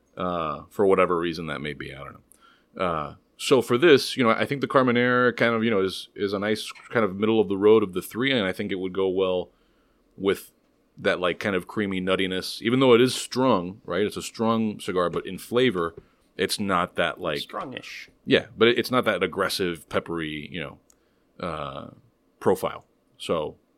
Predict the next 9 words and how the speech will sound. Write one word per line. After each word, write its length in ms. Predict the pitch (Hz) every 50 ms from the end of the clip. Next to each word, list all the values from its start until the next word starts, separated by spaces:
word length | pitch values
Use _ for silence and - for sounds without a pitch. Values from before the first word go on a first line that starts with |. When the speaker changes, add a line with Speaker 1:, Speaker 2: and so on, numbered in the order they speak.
| _ _ _ _ _ _ _ _ _ _ _ _ _ - _ _ -
Speaker 1:
I'd 140 | - 139 -
probably 160 | - 107 92
go 120 | 80 76 71
Carmenere 320 | - - - - - - _ _ _ _ _ _ _
for 100 | - 90
this 160 | 76 69 -
cigar. 240 | - - - - - _ _ _ _ _ _ _ _ _ _ _ _ _ _ _ _ _ _ _ _ _ _ _ _ _ _ _ _ _ _ _ _ _ _ _ _ _ -
So 240 | - - 90 80 - _ -
anyway, 300 | - 185 170 120 98 95